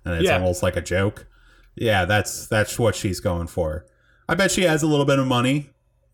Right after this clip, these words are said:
Speaker 1: you know, ra-, raise a few dollars, can go hang out, do a few town halls, talk to some people, see the country, be all real nice and fun shit like that. So
Speaker 2: I mean, maybe, but also I don't think she's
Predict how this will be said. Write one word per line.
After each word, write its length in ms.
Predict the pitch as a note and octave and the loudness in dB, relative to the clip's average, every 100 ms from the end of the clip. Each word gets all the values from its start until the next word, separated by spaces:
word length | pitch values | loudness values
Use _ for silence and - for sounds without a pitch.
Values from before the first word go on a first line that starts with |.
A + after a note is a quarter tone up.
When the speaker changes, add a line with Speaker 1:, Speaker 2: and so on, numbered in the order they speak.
| - | -4
Speaker 1:
you 100 | B2 | 0
know, 280 | G#2+ A#2 B2 | 0 -2 -4
ra-, 240 | - B2 A#2 | -2 0 0
raise 320 | A#2 B2 A#2+ A2+ | 0 0 0 0
a 60 | |
few 160 | G#2 A2+ | -2 2
dollars, 520 | G#2 G#2 A2+ B2+ C3 | 2 4 4 2 -2
can 280 | - A#2 A2+ | -4 -2 0
go 200 | A2 G#2 | 2 4
hang 260 | G#2+ G2 G2 | 2 0 0
out, 400 | G2 A2+ - - | 0 -2 -4 -4
do 140 | A#2+ | -2
a 40 | G#2 | 0
few 240 | A#2+ G#2 | 0 0
town 300 | - G#2 G2 | 0 -2 -2
halls, 380 | G2 F#2+ G#2 G#2 | -2 0 0 0
talk 240 | A2 G2+ | 0 0
to 60 | - | -2
some 160 | - G2 | -6 -4
people, 300 | G2 F#2 A2+ | -4 -4 -4
see 180 | - B2 | -2 -2
the 80 | |
country, 560 | A2+ G#2+ F#2+ A#2+ A#2+ - _ _ _ | 0 -2 -2 -2 -4 -6 _ _ _
be 160 | - A#2+ | -2 2
all 220 | G#2+ G2 | 4 2
real 240 | F#2+ G2+ F#2+ | 0 0 0
nice 300 | F#2 F#2+ - | 0 -2 -4
and 100 | F2+ | -4
fun 220 | G2 F#2 | -4 -4
shit 260 | - F#2+ | -2 -2
like 200 | E2 G2 | -2 -4
that. 360 | G#2 G#2 - - _ _ _ _ _ _ _ _ _ _ - | -2 -2 -4 -10 _ _ _ _ _ _ _ _ _ _ -12
So 380 | - E2+ D#2+ - - | -6 -4 -4 -8 -4
Speaker 2:
I 100 | F#3 | 0
mean, 280 | G3 F3+ D3+ | 2 0 -2
maybe, 520 | C3+ C#3+ F3+ B3 C#4 | -2 0 2 2 0
but 180 | F#3 F#3 | 0 -2
also 560 | D3+ F#3+ - A#3 G3+ - | -2 0 2 2 2 0
I 100 | D#3 | 0
don't 280 | D#3 F#3+ - | 0 -2 -6
think 280 | - F3+ D#3 | -4 -4 -2
she's 520 | - D3 - - - | -4 -2 -2 -4 -10